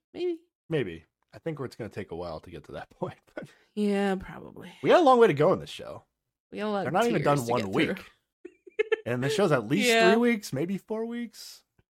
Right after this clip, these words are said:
Speaker 1: Oh, jeez. So much time for crying.
Speaker 2: <laughs> All right. Whatever it is, we're here. Right, Sarah? Next
Speaker 1: Yes.
Speaker 2: time?
Speaker 1: <laughs> We'll see what happens next time.
Speaker 2: Next time, Transit Love two, Episode seven.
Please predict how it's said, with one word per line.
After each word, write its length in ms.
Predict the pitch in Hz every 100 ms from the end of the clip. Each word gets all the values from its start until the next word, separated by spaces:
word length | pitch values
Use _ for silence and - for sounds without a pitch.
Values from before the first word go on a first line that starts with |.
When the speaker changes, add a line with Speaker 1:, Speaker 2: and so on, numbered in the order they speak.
| _
Speaker 1:
Oh, 180 | 214 214
jeez. 300 | 208 202 180 - _ _
So 60 | 220
much 240 | 190 -
time 180 | 185 180
for 100 | -
crying. 440 | - 208 160 214 - _
Speaker 2:
<laughs> 100 | - 190 370 - 262 151 208 185 _ _ _ _ _ _ _ _ _ _ _ _
All 80 | 185
right. 260 | 262 120 73 _ _
Whatever 340 | 220 320 269
it 60 | 214
is, 480 | 180 175 156 - - _ -
we're 180 | 131 117
here. 340 | 98 87 - _ _ -
Right, 160 | 139
Sarah? 400 | 151 165 160 160 165 _ _ _
Next 160 | - 254
Speaker 1:
Yes. 100 | 254
Speaker 2:
time? 300 | 156 156 165 -
Speaker 1:
<laughs> 60 | 247 _ 240
We'll 240 | 254 247 247
see 220 | - 254
what 160 | 233 233
happens 380 | 208 220 220
next 260 | 226 190 -
time. 340 | 196 180 -
Speaker 2:
Next 260 | 165 170 -
time, 220 | 180 170
Transit 380 | 156 170 165 160 -
Love 300 | 123 104 101 -
two, 400 | - 175 170 175
Episode 540 | 123 - - - 82
seven. 540 | - - - 82 76